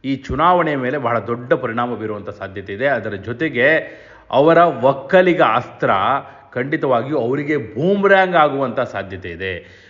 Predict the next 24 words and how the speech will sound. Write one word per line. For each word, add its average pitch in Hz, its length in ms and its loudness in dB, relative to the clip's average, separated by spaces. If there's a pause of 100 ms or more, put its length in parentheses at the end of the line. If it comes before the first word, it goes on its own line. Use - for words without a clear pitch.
(240)
ಅವರು 196 240 6
ಒಂದಷ್ಟು 175 500 2
ಪ್ರಭಾವ 160 360 4
ಬೀರುವಂತ 160 360 0
ಪ್ರಯತ್ನವನ್ನ 127 500 -2
ಮಾಡಿರ್ಬೋದು 107 640 -4
ಮತ್ತು 151 580 -4 (200)
ಇಂಥದ್ದನ್ನೆಲ್ಲ 180 540 0
ಜೀರ್ಣಿಸ್ಕೊಳ್ಳುವ 165 880 0
ಶಕ್ತಿ 143 400 -6
ಇದೆ. 165 360 4
ಆದ್ದರಿಂದಲೇ 143 680 0
ಡಿ 143 160 -4
ಕೆ 139 160 -6
ಶಿವಕುಮಾರ್ 120 300 -8
ಇಂಥ 98 120 -8
ಹೇಳಿಕೆಯನ್ನ 98 420 -8
ಕೊಟ್ಟಿದ್ದಾರೆ. 82 460 -12 (460)
ಏನಂದಿದ್ದಾರೆ 165 580 4
ಅವರು? 85 640 -8
ನಿನ್ನೆ 220 280 4
ಒಕ್ಕಲಿಗ 214 460 4
ಶ್ರೀಗಳ 170 340 2
ಹತ್ರ 120 280 -2